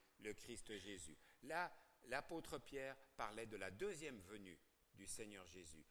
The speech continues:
Encore une fois, nous sommes entre deux. Jésus a été enlevé, il est assis à la droite du Père. Nous sommes dans l'attente du retour du Seigneur.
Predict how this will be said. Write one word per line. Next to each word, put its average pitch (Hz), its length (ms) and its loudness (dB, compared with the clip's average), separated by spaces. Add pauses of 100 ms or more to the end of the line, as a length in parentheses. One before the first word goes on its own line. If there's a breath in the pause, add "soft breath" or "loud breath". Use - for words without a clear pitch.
(120 loud breath)
Encore 135 260 0
une 147 100 2
fois, 160 200 4
nous 143 140 0
sommes 143 340 2
entre 190 320 2
deux. 147 300 2 (280 loud breath)
Jésus 139 420 0
a 120 40 4
été 110 360 -2
enlevé, 156 400 0
il 165 100 -4
est 131 140 -2
assis 131 240 4
à 139 40 6
la 127 80 6
droite 113 220 0
du 110 100 -2
Père. 123 280 2 (240 loud breath)
Nous 127 100 -4
sommes 120 200 2
dans 107 120 0
l'attente 147 460 4 (380 loud breath)
du 117 120 -2
retour 131 360 2
du 110 120 -2
Seigneur. 117 440 0